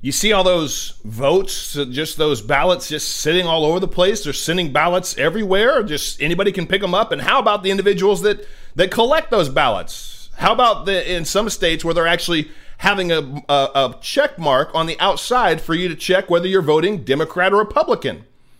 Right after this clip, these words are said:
How does that make any sense whatsoever? I saw <laughs> one of your comments on Facebook that,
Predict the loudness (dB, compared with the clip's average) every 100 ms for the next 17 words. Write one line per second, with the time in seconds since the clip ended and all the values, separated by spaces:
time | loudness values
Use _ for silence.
0 | -18 -14 0 2 2 0 2 2 0 -2
1 | 0 0 0 -2 -2 0 0 0 -2 0
2 | 0 2 4 4 4 0 -4 -16 -14 -14
3 | -16 -14 -4 -2 2 2 2 4 4 2
4 | 2 2 2 2 2 0 0 2 0 2
5 | -2 0 -2 -2